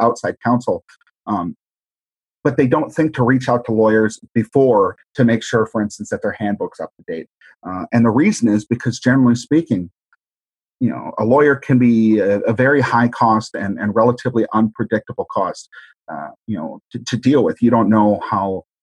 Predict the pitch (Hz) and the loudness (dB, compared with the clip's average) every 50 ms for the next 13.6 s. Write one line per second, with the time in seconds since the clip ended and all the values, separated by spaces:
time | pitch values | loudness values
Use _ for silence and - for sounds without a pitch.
0 | _ _ - 107 110 110 113 110 - 117 104 - - 107 98 - - 113 104 101 | _ _ 0 2 2 2 2 0 -2 -6 -4 -2 -2 -2 -2 -2 -2 -2 -2 -4
1 | - - 98 104 - - - 110 107 92 90 95 95 - 156 160 160 156 147 131 | -4 -6 -6 -6 -6 -4 -2 -2 -2 -2 -4 -6 -2 0 2 4 4 4 4 4
2 | 143 139 139 139 139 - _ _ _ _ _ _ _ _ _ _ _ _ _ _ | 4 2 2 0 -2 -8 _ _ _ _ _ _ _ _ _ _ _ _ _ _
3 | _ _ _ _ _ _ - 131 131 127 127 127 127 123 127 _ _ _ _ _ | _ _ _ _ _ _ -2 2 2 4 4 4 2 -2 -4 _ _ _ _ _
4 | _ _ _ _ _ _ _ _ - 101 95 85 78 80 - - 131 123 120 113 | _ _ _ _ _ _ _ _ -12 -10 -10 -10 -12 -14 -6 -2 0 2 2 0
5 | - _ _ _ _ _ _ _ - 92 92 - _ 113 104 101 - - - - | -2 _ _ _ _ _ _ _ -6 -6 -6 -4 _ -2 -2 -2 -2 -4 -4 0
6 | 131 117 110 - _ _ _ _ - 120 131 143 135 127 131 117 110 107 - 110 | 0 0 0 -2 _ _ _ _ -2 0 2 2 2 2 2 2 2 0 -2 -2
7 | 113 101 104 - - _ _ - 101 78 98 - 110 110 120 120 120 120 - 110 | -2 -2 -2 -2 -6 _ _ -6 -4 -2 -2 -2 0 2 2 2 2 2 0 0
8 | 104 107 107 101 - _ _ _ _ _ - 113 107 107 117 123 120 110 - - | 0 0 0 -2 -4 _ _ _ _ _ -2 -2 0 2 2 2 0 0 -2 -2
9 | - 139 139 135 123 - 107 98 - - 101 101 98 - - 101 - - - 107 | 0 2 2 2 2 0 0 0 0 0 0 0 -2 -2 -6 -8 -6 -4 -2 -2
10 | 98 98 101 107 113 107 104 110 113 110 113 117 117 107 123 113 110 107 98 95 | -2 0 0 0 0 0 0 0 2 4 2 2 2 2 0 0 0 0 0 -2
11 | 92 - _ _ - _ _ _ _ - 98 101 98 95 110 120 135 139 - - | -2 -6 _ _ -20 _ _ _ _ -8 -6 -6 -2 2 2 2 2 2 0 -2
12 | - 117 110 104 101 - - _ - 101 98 - 101 101 - - - 110 - 139 | -2 0 0 0 -2 -6 -10 _ -8 -8 -6 -6 -8 -10 -8 -8 -8 -4 -2 -2
13 | 135 131 - 127 123 123 113 113 110 107 107 | -2 0 -2 0 2 4 4 4 4 2 0